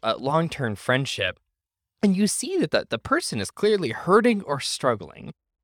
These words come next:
just as you are probably hurting or struggling, that despite all of that love and that history and that commitment, you still find yourself at an impasse.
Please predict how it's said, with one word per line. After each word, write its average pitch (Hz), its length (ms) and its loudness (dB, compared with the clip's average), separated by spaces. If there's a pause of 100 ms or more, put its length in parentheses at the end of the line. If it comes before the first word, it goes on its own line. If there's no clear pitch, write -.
just - 200 -4
as 110 180 0
you 127 260 2
are 90 120 6
probably 98 380 0
hurting 120 480 -2
or 87 200 -8
struggling, 107 680 -4 (600)
that 156 140 -6
despite 190 520 0
all 160 180 4
of 180 100 6
that 104 180 4
love 160 260 4
and 143 120 0
that 110 160 4
history 156 320 -6
and 127 80 -8
that 104 120 -6
commitment, 127 520 -2
you 131 80 -6
still - 420 0
find 170 320 0
yourself 127 480 0
at 131 160 -4
an 120 140 -14
impasse. - 800 -6